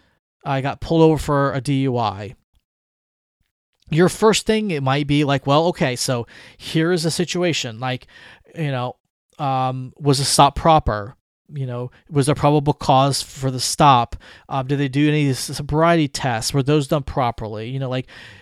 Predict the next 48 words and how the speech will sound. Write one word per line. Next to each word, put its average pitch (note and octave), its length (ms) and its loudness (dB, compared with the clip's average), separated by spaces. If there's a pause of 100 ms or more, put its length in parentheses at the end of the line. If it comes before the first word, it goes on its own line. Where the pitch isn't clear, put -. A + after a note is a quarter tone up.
(120)
uh, - 200 -12
you D#3+ 100 -2
know, C3+ 160 -2
and F3+ 160 0
go G#3 180 8
through G3+ 220 2
all F#3 80 6
the F3 80 -2
different E3 320 -4
issues D#3 400 -2
or C#3 60 -6
things C3 220 -8
like C3 180 -8
that C#3+ 160 -2
and C#3+ 80 -8
try - 120 -4
to D3+ 120 -2
figure D#3+ 240 -2
out C3 100 -2
what C#3+ 180 -6
you D#3 100 -4
knew C#3+ 100 -2
to C3 80 -6
fight G3 400 -2
it B2 240 -8
and C#3 100 -2
all F3 100 2
these G#3 200 0
other A#3 180 0
things. A2 480 -12 (2000)
And G#3 240 6
that's A#3+ 180 6
because A3 300 2
you've G#3+ 120 -4
just G#3 100 0
done F#3+ 160 2
it G#3 80 -8
so F#3 140 -4
long, F3 280 -2
you D3+ 100 -10
kind E3+ 180 -4
of, C#3+ 260 -8
kind D3+ 160 -6
of C3+ 100 -4
know C3+ 600 -4
what's D3 220 -6
going D3+ 240 -2
on, G3+ 340 -4